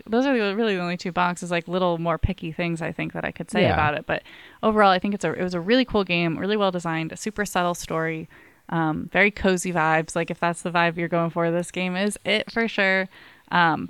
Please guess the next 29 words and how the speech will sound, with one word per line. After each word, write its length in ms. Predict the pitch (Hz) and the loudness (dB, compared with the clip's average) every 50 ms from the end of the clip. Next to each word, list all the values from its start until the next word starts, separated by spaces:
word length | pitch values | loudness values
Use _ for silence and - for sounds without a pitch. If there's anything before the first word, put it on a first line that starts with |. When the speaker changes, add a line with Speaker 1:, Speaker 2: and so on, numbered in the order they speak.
| - - | -4 0
Speaker 1:
but 320 | 165 160 151 143 - - - | 2 4 4 4 0 -2 -2
yeah, 220 | 170 165 127 127 156 - - | 0 0 0 0 0 0 0
I 80 | 180 170 | -2 0
do 160 | - 175 170 | 0 -2 -2
think 140 | 175 170 160 | -2 -4 -4
it's 100 | - - | -4 -4
a 40 | |
little 100 | 127 - | -4 -4
short, 280 | 170 - - - - - _ _ _ _ | -4 -6 -8 -10 -10 -12 _ _ _ _
and 140 | 220 220 240 | -2 0 0
that's, 200 | 262 294 311 - - | 0 0 -2 -4 -4
Speaker 2:
Okay. 40 | - | 0
Speaker 1:
that's 220 | 240 247 247 - | 0 0 2 2
my, 260 | 277 277 277 269 269 - - - - _ _ | 2 4 4 4 2 0 -6 -18 -20 _ _
that's 220 | - 247 247 - - | -8 -8 -8 -2 0
my, 260 | 269 269 269 269 - | 2 2 2 2 0
that's 220 | 254 - 277 - - | -2 -4 -2 0 0
my 60 | 302 | 0
take. 320 | - 339 330 269 - - - _ _ _ _ _ _ _ _ _ _ _ | 0 0 -4 -4 -6 -12 -20 _ _ _ _ _ _ _ _ _ _ _
Speaker 2:
All 80 | - 185 233 | 2 4 4
right, 180 | 254 - - | 4 2 0
so 220 | - - 139 127 117 | 0 2 4 4 4
that 380 | 107 110 110 123 151 - - | 4 4 4 4 4 0 -2
was 520 | 143 110 110 104 101 98 98 107 131 139 - | 0 4 4 6 6 6 4 2 2 0 -2
the 120 | - 104 | -4 -4
honks 400 | - - 139 151 185 196 - - | -2 0 0 0 0 -2 -2 -4
and 140 | 120 107 95 | -4 -2 -2
bonks 460 | 98 95 92 90 98 110 - - - - _ _ - | -2 0 0 -2 -4 -6 -10 -14 -16 -18 _ _ 0
of 680 | 131 135 113 101 98 98 101 104 104 113 131 143 151 | 2 4 4 4 4 4 2 2 2 0 0 -2 -6